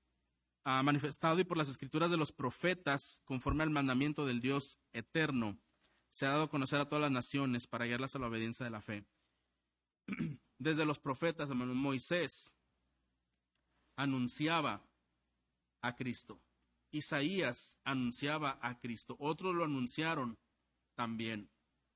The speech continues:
Cuando Moisés, ah, establecía, por ejemplo, lo de la Pascua, ¿recuerda? Cuando ellos cruzaron el Mar Rojo <clears throat> y celebraron la Pascua con un cordero,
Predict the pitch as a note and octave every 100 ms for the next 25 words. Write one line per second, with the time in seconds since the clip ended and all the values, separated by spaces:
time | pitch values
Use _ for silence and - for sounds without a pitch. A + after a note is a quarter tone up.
0 | _ _ _ _ D3 D3 D3 C#3+ C#3 C3
1 | - - - _ - D3 C#3 C3 F3 F3+
2 | C3+ - _ _ _ _ _ _ _ _
3 | _ _ _ _ _ _ - C3 C3 A#2+
4 | - - - D3 - D#3 C#3+ C3+ - F#3+
5 | E3 A#2+ A#2+ _ _ _ _ _ _ D3
6 | C#3+ - E3+ F3+ D3+ C3 C3 C3 B2+ -
7 | E3 - - B2+ A#2+ - _ _ _ _
8 | _ - C3 C3+ D3 D3 E3+ E3+ _ _
9 | _ C3+ C3 C#3+ - D3 D#3 E3+ E3 C#3
10 | B2 C#3 C#3+ D#3 - C3+ _ _ _ -
11 | - - B3 - G#2+ - _ _ _ -
12 | C3 C#3 C3+ D3+ E3 C#3+ D#3 D#3+ D3 C3+
13 | C3 C#3 D#3+ C#3 D3 C#3+ A2+